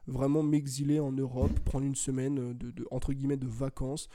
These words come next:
euh, dans lequel je peux profiter, je peux visiter, je peux bosser un petit peu, évidemment, tu vois.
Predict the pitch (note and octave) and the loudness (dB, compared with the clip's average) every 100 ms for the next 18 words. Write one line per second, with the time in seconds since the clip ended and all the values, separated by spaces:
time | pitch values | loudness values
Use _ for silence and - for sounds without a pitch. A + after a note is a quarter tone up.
0 | - - B2 B2 A#2+ A#2+ C3 C3 B2+ C#3+ | -20 -16 -10 -8 -8 -8 -6 -6 -4 -4
1 | - B2 - C#3 - - C#3 - C3 B2 | 0 2 2 0 -2 -2 -4 -6 -10 -10
2 | B2+ C3 C#3+ C#3+ - A#2+ C#3 B2+ C#3 C3+ | -8 -2 2 2 0 -2 0 0 -2 -6
3 | - - C#3 C3 B2 C3 F3+ E3 C3 B2 | -4 0 0 0 -2 0 0 -2 -6 -6
4 | - | -8